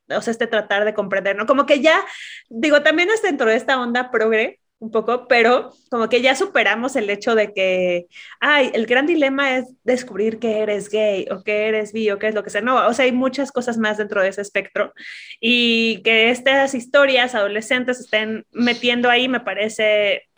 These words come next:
bastante rescatable. Y nada, más allá de eso, porque eso definitivamente si hubiera sido una película que no disfrutara, que no me pareciera, eh, pues eso, como bien narrada, bien construida, no me hubiera importado eso, pero creo que suma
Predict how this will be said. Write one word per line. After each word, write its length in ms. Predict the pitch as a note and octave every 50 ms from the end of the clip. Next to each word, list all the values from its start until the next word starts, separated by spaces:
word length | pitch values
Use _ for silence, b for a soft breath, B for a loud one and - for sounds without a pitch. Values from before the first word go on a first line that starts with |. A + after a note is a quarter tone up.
| _ _ -
bastante 340 | G3 A3 G#3+ G#3+ A3 A#3
rescatable. 680 | A3 G#3+ G#3 A3 G3+ G3+ A#3+ A#3+ B3 C4 E4+ E5 - - _ _ B B B B B B B B B B B B B B _ _ _ _ _ -
Y 260 | - D4 D4 D4 D4
nada, 320 | D#4 F#4+ F#4 B3+ G3+ F#3 F#3+
más 180 | C4 C#4+ E4 -
allá 200 | B4 G#4 F4 D4
de 140 | B3+ A3 G#3
eso, 200 | G#3 B3 A#3 A#3+
porque 280 | - - - - - -
eso 180 | A#3+ A#3+ C4
definitivamente 640 | C4 A#3 G#3+ A3 G#3 G3+ A3 A3 A3+ A3+ A3 G#3+ A3+
si 100 | A3+ A3+
hubiera 120 | G#3+ G3 G#3+
sido 140 | A3 A3+
una 140 | A3+ A3 G#3
película 420 | G#3+ F3+ F3+ F3 - F#3+ F#3 F#3+ F#3+
que 100 | E3 D#3+
no 100 | F3+ F#3
disfrutara, 600 | G3 G3+ _ _ - G3 F#3+ F#3 F3+ F#3 F#3+ F#3
que 100 | D#3 D#3+
no 140 | E3+ F3
me 120 | F3+ F#3+ F#3+
pareciera, 800 | - F3 E3 E3+ E3+ G3 F#3 F3+ F#3 F#3 F#3 F3 E3+ E3 D#3 - -
eh, 320 | G3 G3 F#3 E3+ A#2+ - -
pues 160 | - G#3+ A3
eso, 180 | A#3 A3 G#3 F#3
como 180 | - F3+ F#3 F#3
bien 220 | F#3 G3+ G3 G3
narrada, 420 | G3 G3 F#3+ G3 G3 G3 F#3+ G3 G3
bien 220 | F#3+ G3 F#3 F#3+
construida, 580 | F#3 G3+ G3+ - G#3 G3+ G#3 A3 A3+ C#4+ - - - _ _ _ _ _ -
no 140 | G#3+ G#3+ G#3+
me 60 | G#3
hubiera 140 | G#3 G#3 G3+ G3+
importado 400 | G3+ F#3+ F#3 F#3 - G#3 G#3 G#3
eso, 300 | G#3 G#3+ C#4 C4+ C#4 -
pero 380 | D4 C#4 B3+ C4 C#4 C#4 C#4
creo 240 | - B3+ A3 A3 A3
que 100 | A#3 A#3+
suma 460 | A#3 - D4+ C#4 B3 A3+ G#3 G#3+ -